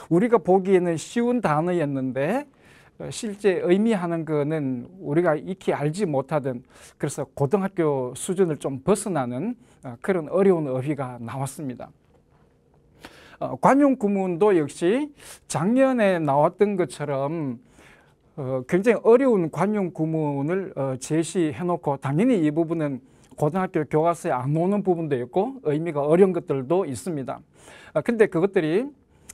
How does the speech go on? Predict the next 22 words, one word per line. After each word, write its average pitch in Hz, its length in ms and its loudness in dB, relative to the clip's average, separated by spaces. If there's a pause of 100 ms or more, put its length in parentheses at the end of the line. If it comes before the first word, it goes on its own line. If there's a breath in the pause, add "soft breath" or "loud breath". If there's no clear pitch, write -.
(240 loud breath)
어, 147 240 -8
바로 165 200 4
그 175 120 0
밑에 175 640 0
그 143 380 -2
뜻을 160 680 -2
이제 139 200 -10 (100)
풀이를 165 540 -2
해놓았는데 165 840 -2
그 151 140 -6
풀이에 254 380 -2
대한 151 380 -2 (500 soft breath)
그 143 180 -4
의미를 170 600 2
잘 143 280 -8
이해할 185 440 -2
수 196 160 -12
있느냐를 143 680 -4
묻는, 143 640 -4
어, 131 260 -12
지-, - 180 -20
어, 135 160 -10